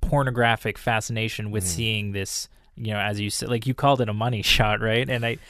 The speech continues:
Speaker 2: Yeah.
Speaker 1: and I'm not saying that you're being exploitative, but I mean, like, to somebody who is coming at it from a Faces of Death kind of way.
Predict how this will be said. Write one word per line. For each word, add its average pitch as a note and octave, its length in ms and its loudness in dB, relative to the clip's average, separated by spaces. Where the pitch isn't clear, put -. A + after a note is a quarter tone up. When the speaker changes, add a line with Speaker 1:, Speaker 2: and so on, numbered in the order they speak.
Speaker 2:
Yeah. A#2 380 6
Speaker 1:
and F3+ 120 8
I'm G3+ 200 8
not G3 160 8
saying F3 160 4
that C3 140 2
you're C#3 420 4
being B2+ 240 0
exploitative, A2+ 560 2
but C3 100 2
I B2+ 60 2
mean, C3 100 -2
like, B2+ 240 -2
to D3+ 300 2
somebody B2 480 0
who A#2 320 -2
is G#2 160 -2
coming B2+ 320 -2
at B2 120 2
it A2+ 140 0
from A2+ 300 -2
a G#2 300 0
Faces A2+ 360 -4
of G#2 120 -4
Death A2 260 -2
kind A2 160 -2
of G#2 60 -4
way. G#2+ 340 0